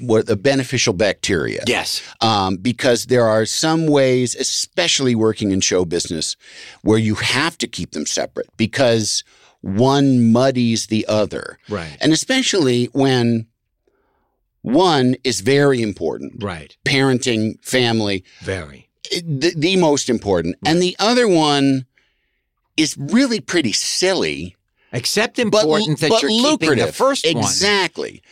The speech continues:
Speaker 2: I'm on Barry on H B O.
Speaker 1: H B O.
Speaker 2: Ten o'clock
Speaker 1: Ten
Speaker 2: Sunday
Speaker 1: o'clock on
Speaker 2: nights.
Speaker 1: Sunday nights. But really, you can
Speaker 2: Nine
Speaker 1: watch
Speaker 2: Eastern.
Speaker 1: it on demand if you
Speaker 2: Uh,
Speaker 1: want to.
Speaker 2: Central. Yes.
Speaker 1: Yeah.
Speaker 2: You could.
Speaker 1: You can watch it anytime you
Speaker 2: No, but I'm
Speaker 1: want.
Speaker 2: telling you, so,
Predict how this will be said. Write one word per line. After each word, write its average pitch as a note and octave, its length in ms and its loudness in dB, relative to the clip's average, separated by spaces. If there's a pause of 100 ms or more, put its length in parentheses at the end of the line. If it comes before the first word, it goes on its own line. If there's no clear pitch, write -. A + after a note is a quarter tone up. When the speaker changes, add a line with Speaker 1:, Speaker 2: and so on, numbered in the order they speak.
(280)
Speaker 2:
I'm G3 220 2
on F3+ 200 2
Barry F#2+ 720 -2 (100)
on G2 160 0
H G2+ 300 -2
B F#2+ 200 -2
O. A2 160 0
Speaker 1:
H E2 180 -4
B G2 180 2
O. G#2+ 260 2
Speaker 2:
Ten C3+ 240 0
o'clock G#2+ 420 -4
Speaker 1:
Ten G#2+ 160 2
Speaker 2:
Sunday G#2+ 200 0
Speaker 1:
o'clock A2 200 0
on F#2+ 60 -4
Speaker 2:
nights. G#2 200 -2
Speaker 1:
Sunday G#2 280 0
nights. A2+ 180 0
But G3 160 0
really, A3 260 2
you C#3 120 2
can E3 100 2
Speaker 2:
Nine D#3 100 2
Speaker 1:
watch D3 240 2
Speaker 2:
Eastern. G2 280 -4
Speaker 1:
it C#2+ 140 -16
on F#3+ 220 2
demand C#3+ 680 2 (420)
if B2+ 200 0
you B2 100 4
Speaker 2:
Uh, D3 60 4
Speaker 1:
want C#3+ 260 2
to. D2 220 0
Speaker 2:
Central. F2+ 420 -6 (240)
Yes. C#4 600 -2
Speaker 1:
Yeah. D#3+ 380 0
Speaker 2:
You D#3+ 100 -2
could. - 420 -4
Speaker 1:
You F#3 120 2
can G3 120 2
watch E3+ 200 2
it D3 80 0
anytime C#3+ 420 2
you A2+ 40 2
Speaker 2:
No, F#3+ 100 2
but A3+ 160 2
I'm A3+ 60 2
Speaker 1:
want. - 160 -2
Speaker 2:
telling A#3+ 320 -2
you, F2+ 140 -6
so, A2 260 -4